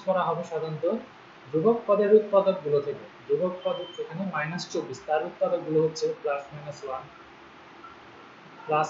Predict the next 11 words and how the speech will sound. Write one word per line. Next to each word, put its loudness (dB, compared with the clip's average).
মাইনাস -4
টু, 0
প্লাস 0
মাইনাস -8
থ্রি, -2
প্লাস 4
মাইনাস -4
ফোর, -2
প্লাস 0
মাইনাস -8
সিক্স, -2